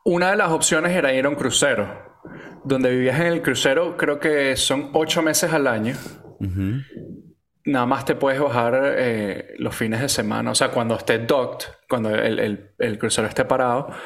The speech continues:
Speaker 1: eh, te puedes, te puedes bajar y conocer, pero tu trabajo es meramente ocho meses en el, en el barco del coño,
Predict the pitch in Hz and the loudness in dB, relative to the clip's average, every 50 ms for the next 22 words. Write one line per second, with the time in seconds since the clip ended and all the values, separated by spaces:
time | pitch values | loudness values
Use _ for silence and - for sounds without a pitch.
0 | - - - - - - - - 494 - - - - - - - _ _ - - | -14 -14 -14 -16 -18 -14 -12 -10 -8 -4 -2 -2 -2 -2 -4 -8 _ _ -20 -20
1 | - _ _ _ - - 127 131 - 113 104 101 104 110 113 117 117 113 117 117 | -20 _ _ _ -4 -4 -2 0 0 2 2 2 2 2 2 0 0 -2 -4 -6
2 | - - - - - - - - - - _ - 135 - 131 120 113 139 139 117 | -6 -8 -8 -8 -8 -10 -12 -16 -20 -12 _ -2 0 2 2 2 2 2 2 2
3 | 131 143 - - - - - 156 - - 123 113 107 - - 135 127 120 - - | 2 2 2 0 -2 -2 -4 -4 0 0 0 0 2 2 2 2 2 2 2 2
4 | 143 135 123 117 113 113 101 - - - _ - - 117 - - 107 107 107 110 | 2 4 4 4 2 0 0 -4 -10 -20 _ -6 -4 0 0 2 2 2 2 2
5 | 110 113 123 131 135 143 160 170 180 165 156 - - - - 139 139 131 131 131 | 2 2 2 2 4 2 2 2 0 0 -2 -4 -6 -8 -10 -6 -4 -2 0 0
6 | 127 123 131 135 147 151 156 151 - 165 151 - - 156 151 147 147 - - 165 | 2 2 2 2 2 0 0 0 0 -2 0 0 0 0 0 0 0 0 0 0
7 | 147 156 160 156 139 117 104 92 87 - - - - 117 117 107 104 101 104 107 | 0 0 0 0 0 0 -2 -2 -6 -10 -10 -6 -4 -2 -2 0 -2 0 0 0
8 | 101 110 - - 143 143 117 - 139 135 131 135 160 214 - | 0 -2 0 0 0 0 0 0 0 0 0 -2 -4 -6 -8